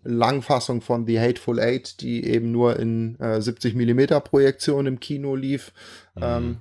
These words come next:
Speaker 1: die aber auch mittlerweile über Umwege zu finden ist. Ähm, nach meinem Kenntnisstand gibt's die bei Netflix, in U S A allerdings exklusiv, ähm, als, äh, Miniserie, wo man die quasi, die
Speaker 2: Hm.
Speaker 1: Langfassung in, in,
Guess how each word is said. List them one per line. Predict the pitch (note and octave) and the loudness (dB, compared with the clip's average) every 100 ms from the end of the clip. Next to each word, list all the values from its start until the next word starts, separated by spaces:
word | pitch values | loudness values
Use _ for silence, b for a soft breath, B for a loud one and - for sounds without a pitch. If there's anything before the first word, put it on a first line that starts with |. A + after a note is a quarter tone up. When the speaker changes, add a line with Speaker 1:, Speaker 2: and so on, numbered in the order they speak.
| _ _ _ - | _ _ _ -2
Speaker 1:
die | C3+ | 2
aber | A#2+ B2 A#2 | 4 4 4
auch | C3 | 2
mittlerweile | C3+ B2 B2+ A#2 A#2+ B2 | 0 0 0 2 2 2
über | B2 A#2+ A#2+ | 0 0 0
Umwege | B2+ B2+ B2+ B2 A#2+ | -2 0 2 2 2
zu | B2 | 0
finden | A#2 B2+ B2 B2 B2 | -2 -2 -2 -6 -4
ist. | B2 A#2+ - | -4 -2 -4
Ähm, | A2+ A2 A2 A2 A2+ B2 | -4 -4 -4 -6 -8 -10
nach | - A#2 | -6 -4
meinem | A#2+ A#2 A2+ | 0 -2 0
Kenntnisstand | A#2+ A#2+ A#2 - A#2 A2+ | -2 0 -4 -2 -2 -2
gibt's | - A2+ - | -6 -8 -4
die | A#2 | -2
bei | A2 G#2+ G#2+ G#2+ B B B - | 2 4 4 2 B B B 0
Netflix, | B2 C3 - B2+ A#2+ - _ _ - | 0 0 0 0 0 -6 _ _ -2
in | A#2 - | -2 0
U | C3 | 0
S | A#2 | 0
A | A2 B2 C3+ | 2 2 4
allerdings | C3+ B2 C3 B2 | 2 2 0 -2
exklusiv, | C3+ B2 - B2+ A#2 A#2 B2+ A#2+ - | -2 -4 -4 -4 -2 -2 -4 -6 -6
ähm, | A#2+ A#2 | -4 -4
als, | - A2+ A2+ A2+ | -2 2 2 2
äh, | C3+ A2+ G#2+ | -2 -2 -2
Miniserie, | A2 C#3+ D#3 G#2+ A2+ G2 G2+ F#2+ _ _ - | 2 2 4 4 4 4 4 2 _ _ -8
wo | A#2 | -4
man | A#2 | -2
die | A2+ A2+ | -2 -4
quasi, | - A2+ G#2+ G#2+ | 0 2 2 2
die | |
Speaker 2:
Hm. | A2 | 2
Speaker 1:
Langfassung | A2+ A2+ A2+ A2 A2+ | 4 4 2 2 2
in, | A2+ A2 | 2 2
in, | A2 A2 G#2 | 0 -2 -2